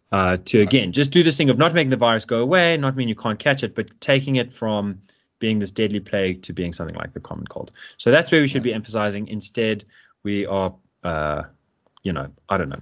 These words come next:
Speaker 1: walking around with our thumbs in our noses.
Speaker 2: Right. The, the, the, the phrase I keep wanting to use, um,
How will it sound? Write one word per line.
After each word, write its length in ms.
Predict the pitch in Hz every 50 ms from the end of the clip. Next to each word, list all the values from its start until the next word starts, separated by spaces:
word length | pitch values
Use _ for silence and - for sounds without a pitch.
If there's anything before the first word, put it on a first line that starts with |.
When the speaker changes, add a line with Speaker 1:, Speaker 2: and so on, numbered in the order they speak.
| - -
Speaker 1:
walking 340 | 107 107 117 117 - 113 101
around 240 | 98 95 95 90
with 140 | 87 85 -
our 220 | 92 87 85 85 - - _ _ _
thumbs 280 | - - 98 90 82
in 80 | 78 80
our 100 | 78 78
noses. 360 | 80 - - - - - - - - _ _ _ _ _ _ _ _ _ _ - - - - _ _
Speaker 2:
Right. 200 | - 135 131 120
The, 160 | - 143 139 139
the, 180 | 139 156 156
the, 300 | 143 139 139 127 123 120 - -
the 180 | 143 131 123 113 - _ _
phrase 380 | _ - - 143 131 147 143 113
I 40 | 113
keep 260 | 110 - 123 113 -
wanting 200 | 120 113 117 117
to 120 | - -
use, 500 | 101 101 107 107 107 101 95 - - - - _ - _ _ _
um, 400 | - 104 98 92 92 90 90 95